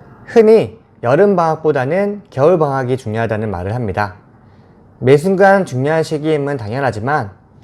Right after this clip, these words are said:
겨울 방학과 학기 말 방학은 새로운 학년으로 넘어가는 시기입니다.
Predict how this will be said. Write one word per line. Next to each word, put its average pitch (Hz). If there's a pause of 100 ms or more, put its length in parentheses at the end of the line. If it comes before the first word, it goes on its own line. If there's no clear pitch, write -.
(340)
겨울 165
방학과 160 (140)
학기 196
말 175
방학은 110 (500)
새로운 240
학년으로 160
넘어가는 113
시기입니다. 101